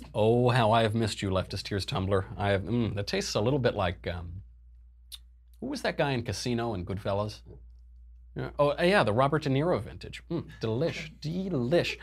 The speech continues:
Okay, we only have a little bit of time left, so I, I wanna get to International House of Pancakes becoming International House of Burgers. I hop is I hob. This is a marketing reaction to the Trump phenomenon, and it is really great. It, even the reaction to it mirrors what's happening in politics.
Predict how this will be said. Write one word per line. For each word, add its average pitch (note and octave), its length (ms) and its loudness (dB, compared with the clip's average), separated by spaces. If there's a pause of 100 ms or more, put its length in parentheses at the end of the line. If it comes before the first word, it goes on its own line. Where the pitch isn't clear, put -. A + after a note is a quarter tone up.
(220)
Okay, B2+ 260 6
we A2 120 6
only C#3 160 6
have C3+ 100 6
a B2 40 2
little B2+ 180 4
bit A#2+ 80 4
of G2+ 60 0
time A2 200 0
left, G#2+ 240 0
so G2+ 180 -2
I, F#2+ 220 -4 (180)
I G#2 40 -2
wanna A2 220 0
get A2+ 100 -2
to A2+ 180 -2
International C#3 560 2
House C#3 200 4
of A#2 100 0
Pancakes D3 560 4 (240)
becoming E3+ 380 6
International G#3 520 6
House G3 220 4
of D3+ 160 2
Burgers. E3 600 4 (300)
I D#3 200 6
hop C#3+ 280 4
is A#2+ 220 0
I B2+ 320 6 (220)
hob. A2 600 4 (220)
This C#3 160 2
is C3+ 140 6
a A#2+ 80 4
marketing A#2+ 480 4
reaction F#2+ 460 2
to G#2+ 120 -4
the F#2+ 80 -4
Trump F#2 300 -4
phenomenon, E2 640 -6
and G#2 160 0
it G2 80 0
is F2+ 120 -4
really G#2+ 380 2
great. F2+ 320 0 (260)
It, C#3 160 2
even E3+ 260 6
the C3+ 100 4
reaction A2+ 480 4
to G2+ 140 -2
it D#2+ 80 -4
mirrors G2+ 580 0
what's A2+ 200 2
happening F#2+ 300 0
in F2 80 -4
politics. F2+ 560 -2